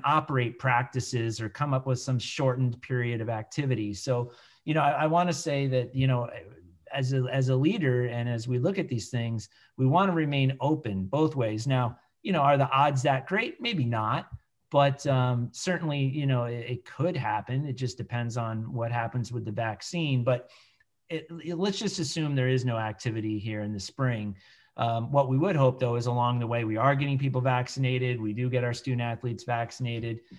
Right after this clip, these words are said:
and we can come back, the world probably has us still testing. We're still probably gonna have to be testing at least into the fall, I would suspect. I mean,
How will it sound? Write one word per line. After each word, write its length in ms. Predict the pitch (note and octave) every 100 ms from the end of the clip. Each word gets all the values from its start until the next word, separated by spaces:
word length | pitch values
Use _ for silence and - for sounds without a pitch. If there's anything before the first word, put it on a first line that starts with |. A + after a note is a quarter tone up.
| - - -
and 320 | A#2+ A#2+ A#2
we 120 | B2 B2+
can 380 | B2+ A#2 A#2 - _ -
come 180 | E3+
back, 300 | C#3 C#3 D#3
the 80 | D#3
world 300 | C3 C#3 C3
probably 440 | C#3+ C#3 C#3+ C3+ B2+
has 360 | C3 C3 B2
us 180 | C3 B2
still 320 | - C#3 B2+
testing. 600 | B2 C3 C3 - F#3 G#3+ G#3
We're 100 | C3+
still 300 | - C#3+ C3+
probably 340 | D3+ C3+ C#3+
gonna 160 | C3+ B2+
have 240 | C3+ C3
to 60 | C3
be 140 | A#2+
testing 500 | - C3+ C3+ - E3+
at 120 | C#3+
least 300 | C3+ C3+ C3
into 260 | C3+ C3 C3
the 120 | A2
fall, 380 | - A#2+ B2+ D3
I 140 | C#3
would 180 | D3 C#3+
suspect. 520 | D3 C3+ - D#3 E3
I 80 | C3
mean, 280 | B2+ B2+